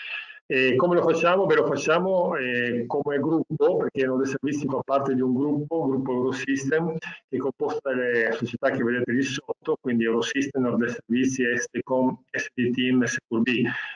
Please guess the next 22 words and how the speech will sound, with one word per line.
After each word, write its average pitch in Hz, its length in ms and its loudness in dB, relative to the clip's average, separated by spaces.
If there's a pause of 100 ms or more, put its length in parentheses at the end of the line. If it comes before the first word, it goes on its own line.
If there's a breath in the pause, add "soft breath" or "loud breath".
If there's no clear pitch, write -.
Queste 139 300 -2
aziende 135 320 2
si 120 100 -2
sono 139 380 0 (220 loud breath)
integrate, 143 600 2
si 113 80 -2
sono 143 200 0
unite 170 420 0
per 135 360 2
ampliare 139 520 2
la 120 100 0
gamma 120 240 0
d'offerta, 156 1000 0 (200)
per 135 140 0
riuscire 151 540 0
ad 147 180 -2
affrontare 127 420 -2
meglio 131 320 0
il 127 80 2
mercato 156 720 0
e 185 100 -2
quindi 143 340 -2